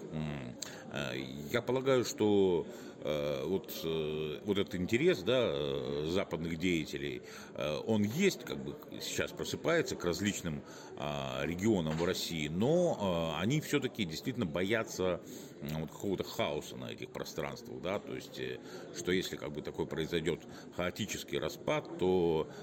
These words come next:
ну, во-первых, что будет с ядерным оружием, все, всех больше всего волнует, да, а, ну, а во-вторых, все боятся каких-то внутренних войн, а, вот, э, каких-то там потоков беженцев и так далее, вот, поэтому,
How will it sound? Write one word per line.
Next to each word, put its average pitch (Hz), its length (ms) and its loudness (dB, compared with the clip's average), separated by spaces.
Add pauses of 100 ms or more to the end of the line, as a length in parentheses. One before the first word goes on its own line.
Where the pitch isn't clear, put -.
(100)
ну, 90 60 -2
во-первых, 95 260 0
что 92 100 -4
будет 82 180 -6
с - 80 -6
ядерным 85 360 2
оружием, 104 500 2
все, 76 200 -2 (100)
всех 71 260 -4
больше 76 320 -4
всего 80 140 -2
волнует, 76 580 -4
да, 110 240 0 (340)
а, 67 340 -4
ну, 80 100 -2
а - 40 0
во-вторых, 101 320 0
все - 140 2
боятся 85 420 0
каких-то 76 500 -2 (220)
внутренних 92 640 2
войн, 147 440 4 (360)
а, 71 340 -2
вот, 69 320 -6
э, 64 100 -2 (180)
каких-то 65 340 -8
там 58 160 -8 (160)
потоков 76 500 -2
беженцев 117 540 2
и - 40 -4
так 92 220 -2
далее, 67 300 -2
вот, 73 120 -6 (120)
поэтому, 117 480 2